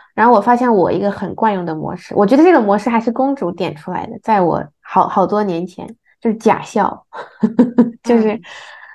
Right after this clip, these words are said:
Speaker 1: 当我其实很尴尬，然后是有一些被挑战，然后被 offend 到的时候，就会有一种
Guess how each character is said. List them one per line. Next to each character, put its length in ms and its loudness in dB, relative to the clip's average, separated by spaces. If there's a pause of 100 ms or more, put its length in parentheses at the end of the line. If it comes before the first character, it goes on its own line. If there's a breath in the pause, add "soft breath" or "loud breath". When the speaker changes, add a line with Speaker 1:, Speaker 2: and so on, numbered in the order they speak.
(120)
Speaker 1:
当 260 6
我 280 2
其 200 -6
实 420 -4
很 320 -8
尴 360 0
尬， 460 -2
然 260 -8
后 540 -4 (280)
是 160 -2
有 120 6
一 80 2
些 220 -2
被 300 0
挑 340 -8
战， 320 -4
然 160 -6
后 120 -6
被 540 -4 (180)
offend 580 -2
到 280 -2
的 220 -10
时 220 -12
候， 400 -2 (420 soft breath)
就 120 -2
会 120 2
有 140 2
一 60 0
种 380 -6